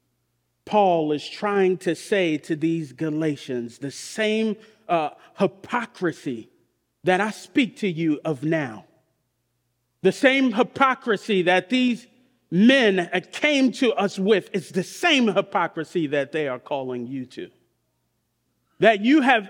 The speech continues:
agreed to and have believed that I have come to you with. <laughs> Uh, a life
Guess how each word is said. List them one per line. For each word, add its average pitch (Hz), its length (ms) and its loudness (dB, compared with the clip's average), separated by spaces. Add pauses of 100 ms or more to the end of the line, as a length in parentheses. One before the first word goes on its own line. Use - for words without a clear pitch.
agreed 208 640 4
to 135 300 -2 (1800)
and 226 120 2
have 208 280 0
believed 226 1000 2 (1800)
that 208 200 2
I 226 160 2
have 196 400 -2
come 214 300 0
to 202 160 -2
you 160 260 -2
with. 151 420 -4 (140)
<laughs> 226 80 0 (1200)
Uh, 156 520 0 (2000)
a 151 100 -4
life 160 720 -2